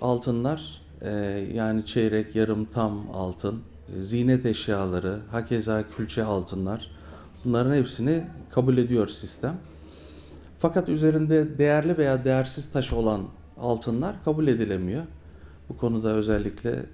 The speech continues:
e, bir hatırlatma yapma gereği duyuyorum. Bir limit söz konusu değil. E, gerçek kişi yatırımcı olan herkes, e, altınını sisteme getirebilir. İki yıl, e, vade ile alınacak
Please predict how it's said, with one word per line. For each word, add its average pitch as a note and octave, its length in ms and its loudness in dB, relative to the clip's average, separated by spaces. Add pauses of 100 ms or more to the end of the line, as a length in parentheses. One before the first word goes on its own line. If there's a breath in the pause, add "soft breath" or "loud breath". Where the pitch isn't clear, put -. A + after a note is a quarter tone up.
e, G2+ 300 -4 (180)
bir G#2+ 60 0
hatırlatma G2+ 560 -4
yapma G#2 440 -10 (100)
gereği F#2 300 -6
duyuyorum. F#2 320 -12 (580)
Bir D3 160 2
limit F#3 220 6
söz F#3+ 240 0
konusu D#3+ 360 2
değil. C#3+ 180 4 (540)
E, A2 800 -2 (200)
gerçek C3 520 4
kişi D3 220 -4
yatırımcı C#3 540 2
olan B2 220 2
herkes, D#3+ 640 0 (580)
e, A2+ 380 0 (200)
altınını B2+ 640 2 (340)
sisteme A#2+ 460 -2
getirebilir. F2 580 -6 (640 loud breath)
İki B2+ 300 2
yıl, F#3 340 6 (260)
e, A#2 80 0 (1500 loud breath)
vade B2+ 420 6
ile A2 200 4
alınacak G2 500 -2